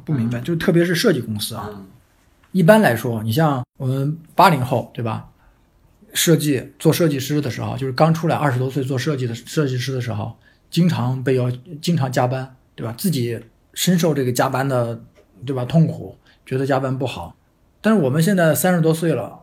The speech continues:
Speaker 1: 然后如果有，有些设计师呢，变成一个开了自己的设计公司也好，或者怎么样的，他为什么不能把这个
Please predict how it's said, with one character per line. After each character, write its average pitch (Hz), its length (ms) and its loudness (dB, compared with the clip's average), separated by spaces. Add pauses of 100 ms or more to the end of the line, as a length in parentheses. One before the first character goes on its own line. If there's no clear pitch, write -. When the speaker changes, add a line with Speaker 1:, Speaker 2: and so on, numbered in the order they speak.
(140)
Speaker 1:
然 131 160 -6
后 143 180 -2
如 139 140 -2
果 165 80 4
有， 135 200 0
有 127 180 -2
些 156 280 0
设 151 140 -2
计 135 100 -2
师 127 140 -6
呢， 127 320 -4
变 147 140 -2
成 131 100 -4
一 135 60 -6
个 123 480 -4
开 139 180 -4
了 135 100 -6
自 147 120 -4
己 127 80 -4
的 113 80 -8
设 131 120 -6
计 120 60 -4
公 123 160 -4
司 131 180 -6
也 127 120 -4
好， 101 240 -10
或 123 120 -12
者 127 60 -2
怎 113 80 -6
么 104 80 -8
样 117 180 -6
的， 101 160 -10 (440)
他 240 100 -2
为 247 160 2
什 202 80 0
么 190 100 2
不 185 200 -2
能 151 420 -2 (560)
把 98 160 -4
这 143 160 -4
个 123 300 -6